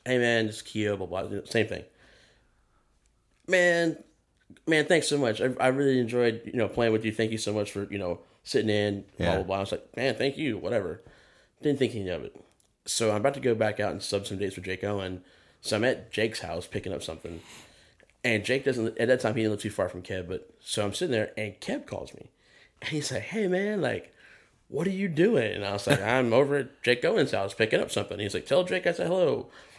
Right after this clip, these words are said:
Speaker 1: I know they knew, they know each other. I,
Speaker 2: Yeah,
Speaker 1: yeah.
Speaker 2: exactly.
Speaker 1: "Hey, hey." He says, "Oh, hey, whatever." He goes, "Man, like, how long are you gonna be there?" I was like, "I'm just picking up something. I'm leaving." He's like, "Come to my house."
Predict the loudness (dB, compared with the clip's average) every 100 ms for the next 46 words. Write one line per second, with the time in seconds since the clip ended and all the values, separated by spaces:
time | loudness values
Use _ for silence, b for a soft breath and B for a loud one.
0 | 2 4 4 4 4 4 4 6 6 2
1 | -2 0 2 4 4 2 0 -4 -6 -6
2 | -6 -12 -18 _ -14 4 6 6 2 4
3 | 4 4 0 0 2 2 4 4 2 2
4 | 0 0 -2 -2 -2 -2 0 0 -2 -10
5 | _ _ _ _ _ _ _ _ -2 0
6 | 4 4 4 2 0 -2 -4 -4 -2 -4
7 | -2 -4 -4 -4 -6 -6 -8 -8 -8 B
8 | B B -8 -4 -4 -8 _ _ _ -6
9 | -4 -6 -10 -16 -18